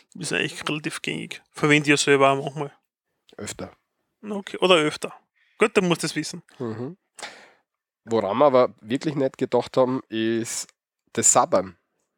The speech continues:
Speaker 2: beim, bei Kleinkindern. Da
Speaker 1: Ja,
Speaker 2: haben wir
Speaker 1: also Kleinkinder haben wir ja generell auslos. Also ich hab nicht dran gedacht.
Speaker 2: Ja.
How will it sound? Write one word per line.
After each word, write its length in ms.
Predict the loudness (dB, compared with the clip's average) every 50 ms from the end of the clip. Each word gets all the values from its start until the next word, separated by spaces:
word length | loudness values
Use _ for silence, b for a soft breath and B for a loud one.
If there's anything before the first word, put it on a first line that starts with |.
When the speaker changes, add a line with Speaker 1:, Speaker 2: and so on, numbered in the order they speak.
| _ _ _ _ _ -8
Speaker 2:
beim, 220 | -6 -6 -6 -8 -12 _ _
bei 140 | -6 -6 -6
Kleinkindern. 840 | -4 -6 -6 -6 -8 -10 -12 -8 -6 -2 0 0 0 0 -2 -8 _ _ -2
Da 80 | 2 4
Speaker 1:
Ja, 60 | 6
Speaker 2:
haben 140 | 6 6 4
wir 100 | 2 -2 -2
Speaker 1:
also 180 | -4 -2 -2 0
Kleinkinder 480 | 0 0 0 0 0 -2 0 2 2
haben 80 | 2 4
wir 60 | 6 6
ja 80 | 6 4
generell 420 | 2 -2 0 0 2 0 0 0
auslos. 460 | 0 -2 -4 -6 -8 -8 -6 -6 -6
Also 120 | -6 -8 -8
ich 180 | -6 -4 -2 -2
hab 160 | -2 -2 -2
nicht 200 | -2 -4 -4 -4
dran 120 | -8 -8 -10
gedacht. 480 | -10 -12 -12 -14 -16 -16 -18 -20 -20 _ _ _ -8 -4
Speaker 2:
Ja. 160 | -4 -4